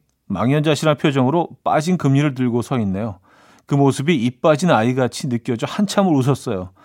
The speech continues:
이 와중에 금리 잃어버릴까 봐 꼭 쥐고 있는 모습이란. 으이구, 치과 죽어라 안 가더니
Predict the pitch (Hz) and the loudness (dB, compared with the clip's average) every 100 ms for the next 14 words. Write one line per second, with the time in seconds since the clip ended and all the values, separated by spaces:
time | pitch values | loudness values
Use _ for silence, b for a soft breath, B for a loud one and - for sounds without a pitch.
0 | b b b b b b 156 175 147 135 | b b b b b b 4 4 4 4
1 | 175 - 147 156 175 139 143 143 135 131 | 2 4 2 4 4 4 4 2 2 2
2 | 147 - 123 - 196 - 156 143 151 143 | 4 4 4 2 0 -2 0 4 4 2
3 | 127 113 - 120 104 98 - _ 113 123 | 0 -2 -6 -4 -4 -6 -12 _ -2 -2
4 | 117 123 95 _ _ _ _ _ - - | 0 -2 -4 _ _ _ _ _ -12 -6
5 | 185 156 - - 127 143 143 135 131 131 | 0 0 -2 -2 2 4 4 4 2 2
6 | 123 110 | 0 -4